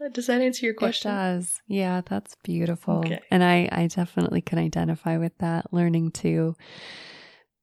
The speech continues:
Speaker 2: not rein myself in, but to make sure I'm caring for myself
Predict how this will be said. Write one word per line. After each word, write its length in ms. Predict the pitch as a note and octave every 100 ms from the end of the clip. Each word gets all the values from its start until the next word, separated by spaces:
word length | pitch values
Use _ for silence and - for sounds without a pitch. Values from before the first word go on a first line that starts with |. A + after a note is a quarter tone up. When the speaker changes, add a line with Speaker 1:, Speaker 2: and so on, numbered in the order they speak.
| - -
Speaker 2:
not 400 | F#3 G3+ A3 - -
rein 380 | G3+ G3+ G3
myself 500 | F3+ F3 - E3 D#3+
in, 400 | E3+ F#3+ A#3 C4 - -
but 300 | E3+ - -
to 840 | - F#3 E3+ E3 D#3+ D#3+ D#3+ E3 - F3
make 340 | E3+ F3 E3+
sure 200 | - E3+
I'm 160 | D#3+ D#3+
caring 420 | - D3 D#3 E3
for 160 | -
myself 920 | E3 F3 E3+ - F3+ - F#3 - -